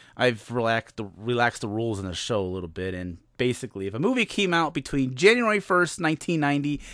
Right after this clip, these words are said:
and December thirty-first, nineteen ninety-nine, it's gonna be covered on this show. The budget was ten million. It earned fourteen million.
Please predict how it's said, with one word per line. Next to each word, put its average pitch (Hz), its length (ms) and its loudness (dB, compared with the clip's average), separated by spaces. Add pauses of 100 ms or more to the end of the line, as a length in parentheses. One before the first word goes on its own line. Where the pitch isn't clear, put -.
(160)
and 127 120 0
December 196 340 6
thirty-first, 165 640 2
nineteen 143 340 0
ninety-nine, 127 500 0 (260)
it's 104 140 -4
gonna 135 180 4
be 120 140 0
covered 104 320 0
on 95 140 -2
this 87 100 -6
show. - 260 -8 (1120)
The 135 60 4
budget 190 420 8
was 160 220 4
ten 302 320 6
million. 160 420 4
It 131 200 2
earned 135 240 2
fourteen 147 640 -4
million. 101 560 -6